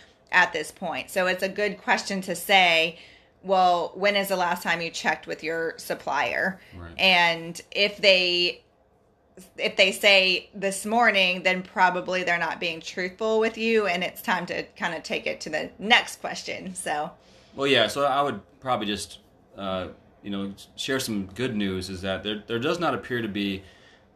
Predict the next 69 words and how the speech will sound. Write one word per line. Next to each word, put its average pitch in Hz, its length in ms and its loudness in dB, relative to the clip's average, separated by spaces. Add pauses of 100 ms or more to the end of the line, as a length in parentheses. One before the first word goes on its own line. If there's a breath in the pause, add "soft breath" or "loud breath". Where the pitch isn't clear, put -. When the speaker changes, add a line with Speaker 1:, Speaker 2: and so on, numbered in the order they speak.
(180)
Speaker 2:
as 107 200 -2
much 120 200 -2
of 104 60 -6
an 107 80 0
issue 101 500 -2
as 92 300 -4
getting 101 400 -2
it 87 240 -8 (100)
as 98 240 -4
there 95 140 -6
was. 90 320 -2
So 107 180 -6
for 101 100 -8
a 101 40 -4
Speaker 1:
Mm-hmm. 95 100 -2
Speaker 2:
while 135 220 2
there, 98 140 0
I 95 60 2
was 98 140 -4
really 160 160 -8
pretty 110 220 -8
nervous 98 480 -4
that 92 220 -6
we 107 220 -2
were 107 220 -2
basically, 95 760 -6 (800 loud breath)
uh, 98 220 0
there 104 100 0
was 104 120 -4
no 120 200 2
access 104 600 -2
for - 140 -10
Speaker 1:
Mm-hmm. 95 300 0
Speaker 2:
ivermectin 95 280 -6
anywhere. 87 400 -6
So 95 140 -8
we 98 140 -4
had, 95 300 -2
you 92 60 -6
know, 90 140 -6
one 104 360 -4
compounding 101 460 -4
pharmacy 98 380 -6
that 95 140 -6
we 92 120 -4
worked 92 260 -6
with, 95 400 -6
and 92 160 -10
then 90 160 -6
they 95 140 -2
ran 92 200 -4
out, 92 220 -4
and 90 100 -12
then 90 80 -8
we 90 80 -4
went 92 180 -6
to 92 120 -10
another 95 260 -4
one, 95 220 -4
and 85 120 -10
they 90 120 -6
ran 92 200 -6
out, 90 220 -6
and 87 80 -14
they 87 60 -8
went 90 160 -8
to 98 80 -8
another 95 260 -4
one, 92 240 -6